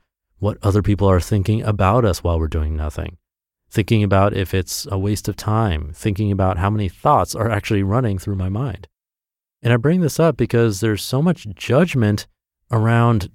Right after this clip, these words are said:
not being busy or having something to do at all times, something on the agenda. I say we push against that because, as Katie said, it's a choice. And if you want to make room for more of what matters,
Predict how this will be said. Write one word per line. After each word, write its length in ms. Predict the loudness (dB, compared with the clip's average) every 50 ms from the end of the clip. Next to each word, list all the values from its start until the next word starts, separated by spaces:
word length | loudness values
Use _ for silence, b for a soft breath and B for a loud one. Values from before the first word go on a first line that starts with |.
| _ _ -8
not 380 | -4 -2 0 0 0 -2 -2
being 260 | -2 0 0 0 0
busy 420 | 2 2 2 2 2 0 0 2 2
or 180 | 2 0 0
having 300 | 0 0 0 0 0 -2
something 460 | -2 -4 -2 -2 -2 -2 -2 -2 -4 -2
to 100 | -2 0
do 280 | 2 2 4 4 4
at 80 | 2 2
all 180 | 2 2 0
times, 540 | 0 0 0 0 0 -2 -2 -4 -8 -12 -14 _ _ _ _ -8
something 320 | -4 -2 -2 0 0 2
on 100 | 2 2
the 120 | 2 2 2
agenda. 520 | 2 2 2 0 2 2 0 -2 -6 -8 _ _ _ _ _ _ _ _ _ _ _ _ _ _ _ _ -4
I 120 | -2 -2
say 160 | 0 2 2
we 140 | 4 4 2
push 260 | 2 2 0 0 0
against 340 | 0 0 2 0 0 -2 -4
that 240 | -2 -2 -2 -4 -8 -14 _ _ _ _ _ _
because, 340 | -8 -2 0 2 2 2 2
as 120 | 0 -2 -2
Katie 280 | 0 0 0 0 0
said, 420 | -2 -2 0 2 4 4 2 0 -2 _ _ _ _ _ _ _ _ _ _ -4
it's 120 | -4 -4 -4
a 60 | -4
choice. 600 | -4 -2 0 2 2 2 0 -2 -8 -10 -10 -8
And 200 | -6 -4 -2 -2
if 200 | -4 -4 -4 -2
you 200 | 0 2 2 2
want 360 | 2 0 0 0 0 -2 0
to 40 | -2
make 220 | 0 0 0 -2 -2
room 260 | 0 0 0 0 0
for 220 | 0 0 0 0
more 240 | 2 2 2 2 2
of 100 | 2 2
what 140 | 2 0 0
matters, 540 | 0 0 0 2 2 2 2 2 0 -6